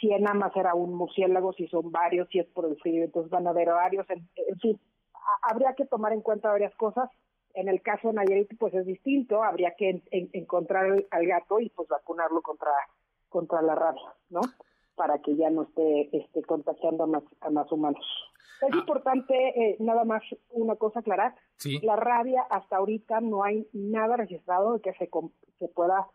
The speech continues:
Speaker 1: transmitir de humano a humano.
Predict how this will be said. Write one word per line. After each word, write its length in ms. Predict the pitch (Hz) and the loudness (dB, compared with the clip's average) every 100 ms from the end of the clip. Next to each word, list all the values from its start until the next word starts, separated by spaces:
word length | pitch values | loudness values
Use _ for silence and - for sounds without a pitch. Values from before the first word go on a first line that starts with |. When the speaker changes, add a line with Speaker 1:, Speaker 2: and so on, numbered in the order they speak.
| _ _ _ _ - | _ _ _ _ -2
Speaker 1:
transmitir 760 | 180 165 - 175 - 208 262 - | 2 2 0 -4 2 2 2 -4
de 160 | 175 175 | -2 2
humano 560 | 165 175 190 214 262 - | 2 2 0 2 0 0
a 140 | 175 | 0
humano. 300 | 160 156 147 | 0 0 -4